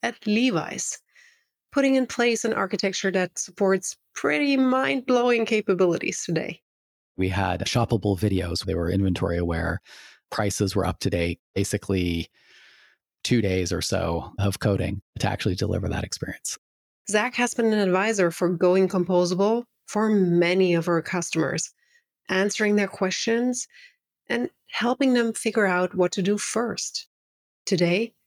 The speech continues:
Speaker 1: he is sharing his advice with you. You're listening to People Changing Enterprises. I'm Jasmine Goodman, and please enjoy this episode with Zach Crittenden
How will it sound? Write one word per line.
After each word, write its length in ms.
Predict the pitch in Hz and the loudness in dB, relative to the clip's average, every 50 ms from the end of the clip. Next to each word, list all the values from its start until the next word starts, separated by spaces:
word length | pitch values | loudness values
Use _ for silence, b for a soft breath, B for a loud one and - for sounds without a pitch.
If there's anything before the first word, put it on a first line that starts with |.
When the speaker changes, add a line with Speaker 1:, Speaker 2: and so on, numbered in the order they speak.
| _ _ _ _ _ _ _ _ | _ _ _ _ _ _ _ _
Speaker 1:
he 320 | _ - 226 240 240 - | _ 0 0 0 2 2
is 260 | - 196 202 202 - | 2 2 0 0 -2
sharing 560 | - - 180 175 175 175 175 185 185 170 165 - - | -4 -2 0 2 2 2 2 0 -2 -2 -4 -6 -4
his 160 | - 196 208 | -4 0 0
advice 680 | 233 - - 185 180 156 156 160 160 - - - - _ _ _ _ - | -2 -2 -2 -4 -2 0 0 -2 -2 -4 -6 -8 -12 _ _ _ _ -2
with 180 | 196 185 - | -2 0 2
you. 300 | 185 170 - - - - _ _ _ _ _ _ _ _ _ _ _ _ _ _ _ _ _ _ _ _ _ _ - | 2 0 0 0 -6 -14 _ _ _ _ _ _ _ _ _ _ _ _ _ _ _ _ _ _ _ _ _ _ 0
You're 280 | 185 185 190 233 262 | 2 4 4 4 4
listening 440 | 240 240 220 - - 226 220 220 202 | 2 0 -2 0 2 2 2 2 2
to 100 | - 196 | 0 -2
People 320 | - - 208 208 - 220 | 0 0 -2 0 2 -2
Changing 460 | 208 - - 202 202 214 208 220 214 185 | -2 -2 -2 0 2 2 2 2 2 2
Enterprises. 840 | 175 175 180 - - 175 160 160 151 - 180 180 185 185 - - - _ _ _ _ _ _ _ _ _ _ - - | 2 2 0 -2 -2 0 0 0 2 2 2 2 2 0 -6 -10 -12 _ _ _ _ _ _ _ _ _ _ -8 -4
I'm 300 | 202 190 175 175 180 165 | 0 2 4 4 4 4
Jasmine 400 | 185 196 196 190 - 220 214 196 | 2 0 0 0 0 0 0 2
Goodman, 420 | 196 170 165 170 170 170 175 165 _ _ _ _ _ - 262 | 0 0 0 2 2 2 2 0 _ _ _ _ _ -2 -2
and 180 | 254 247 - | -2 -2 -2
please 440 | - - - 269 247 214 196 180 - - 214 | -6 -2 0 2 2 2 2 0 -2 -2 0
enjoy 400 | 208 214 - - 196 196 202 185 | 0 0 2 2 2 2 4 2
this 180 | 190 180 - | 2 0 0
episode 400 | 185 170 - 160 - 175 165 160 | -2 -2 -2 -4 -2 -2 -2 0
with 140 | 185 180 - | -2 -2 0
Zach 240 | - 175 170 - _ | 2 0 0 0 _
Crittenden 600 | - 175 156 - 165 156 156 151 151 151 160 | -4 -4 -2 0 0 0 2 0 0 -2 -4